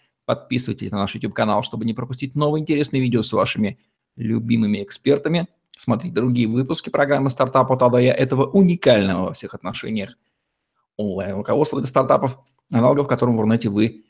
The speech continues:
не найдёте. Шикарных вам питчей, проникающих в голову, мозг и сердца инвестора, как горячий, раскалённый нож в масло, и остающихся там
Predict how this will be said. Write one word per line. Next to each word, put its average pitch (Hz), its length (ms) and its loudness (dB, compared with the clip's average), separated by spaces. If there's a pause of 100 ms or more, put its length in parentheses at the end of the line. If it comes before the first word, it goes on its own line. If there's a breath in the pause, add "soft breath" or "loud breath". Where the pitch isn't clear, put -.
(160)
не 95 420 -4 (160)
найдёте. 107 720 0 (160)
Шикарных 160 720 2 (240)
вам 107 560 0 (180)
питчей, - 360 -2
проникающих 110 880 -2
в 107 140 -12
голову, 110 580 0 (340)
мозг 113 480 -6 (220)
и 127 80 -12
сердца 98 500 -2
инвестора, 113 440 -6
как - 400 -6
горячий, 107 760 0
раскалённый 104 800 0 (100)
нож 104 440 -6
в 101 140 -12
масло, 90 400 -4
и 139 120 -6
остающихся - 800 -8
там 87 280 -4